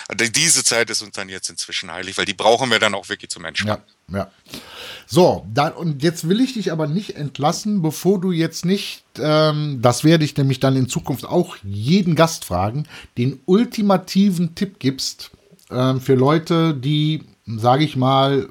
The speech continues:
Speaker 2: von der Handyknipserei oder von der normalen Knipserei wirklich mit der Fotografie anfangen wollen.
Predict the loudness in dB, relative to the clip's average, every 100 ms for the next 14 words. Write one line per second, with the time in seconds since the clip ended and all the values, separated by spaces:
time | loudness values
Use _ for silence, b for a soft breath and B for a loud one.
0 | -10 -8 0 2 4 4 2 2 0 -4
1 | -6 -6 -2 0 2 4 4 2 -2 -4
2 | -4 -2 -2 0 2 2 0 -2 -6 -4
3 | 0 2 0 -4 B B B B B 2
4 | 4 4 4 4 4 2 0 0 -2 0
5 | -2 0 0 0 -2 -4 -4 -6 -6 -6
6 | -6